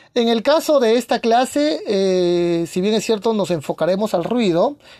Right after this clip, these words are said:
existen otros factores, tales como la iluminación, la radiación, la temperatura, la vibración,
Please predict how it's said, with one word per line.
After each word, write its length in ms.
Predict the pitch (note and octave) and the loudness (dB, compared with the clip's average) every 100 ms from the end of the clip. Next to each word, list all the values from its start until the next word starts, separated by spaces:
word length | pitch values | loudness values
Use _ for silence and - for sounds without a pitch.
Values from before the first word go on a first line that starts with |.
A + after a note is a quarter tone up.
| - | -8
existen 500 | A3 - F4+ - F#3 | -6 -2 -2 0 0
otros 420 | G3 G3 G3 F3 | 0 0 -2 -2
factores, 680 | F3 C#3 F#3 E3+ D3 C#3 _ _ _ _ _ _ _ - | -6 -4 0 0 -2 -6 _ _ _ _ _ _ _ 0
tales 240 | A3 A3 | 0 0
como 260 | A3 G#3+ G#3 | -2 0 0
la 100 | F3 | 0
iluminación, 1000 | D3+ C#3+ C#3+ C3+ - G#3 A3 G#3+ G#3 F3 | -2 -4 -6 -10 -6 -2 2 2 0 -2
la 80 | D#3+ | -4
radiación, 840 | C#3 C#3 C#3+ - G#3 A3+ A3 G3+ | -4 -6 -8 -6 -2 2 2 0
la 120 | F3+ | -2
temperatura, 840 | D#3 D3 D#3 D#3 B3+ C4+ G3+ F3 | -6 -10 -10 -6 -2 0 0 0
la 120 | E3+ D3+ | -2 -6
vibración, 840 | D3+ D#3 D3 - A3+ A3+ G#3+ | -8 -10 -8 -2 0 2 0